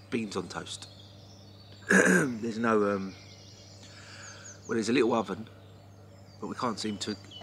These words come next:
make toast. I suppose we, we could have made toast, but we, it would have taken ages in the oven. Has anyone ever made toast in the oven?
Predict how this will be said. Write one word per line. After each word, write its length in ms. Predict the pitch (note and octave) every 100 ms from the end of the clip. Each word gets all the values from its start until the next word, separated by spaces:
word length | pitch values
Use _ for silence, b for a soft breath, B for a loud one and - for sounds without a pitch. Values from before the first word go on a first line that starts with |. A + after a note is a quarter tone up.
| -
make 260 | B2+ - -
toast. 480 | - A2 G#2+ - - - - B B B B B B B
I 20 | -
suppose 240 | - -
we, 80 | A2 - - -
we 120 | F3
could 160 | - F3+
have 120 | A#2
made 180 | A2 G#2
toast, 240 | A2 A2
but 140 | - G#2+
we, 60 | A2 B B B B - - - -
it 60 |
would 120 | A2
have 60 | -
taken 280 | - G2+ G2
ages 400 | G2 F2+ F2+ -
in 80 | G2
the 120 | F#2+
oven. 200 | F#2 F2+ E2 -
Has 100 | -
anyone 220 | A2+ A#2 A2+
ever 120 | G#2
made 200 | G#2+ G#2+
toast 300 | - G#2 -
in 80 | G#2
the 80 | A2
oven? 220 | G2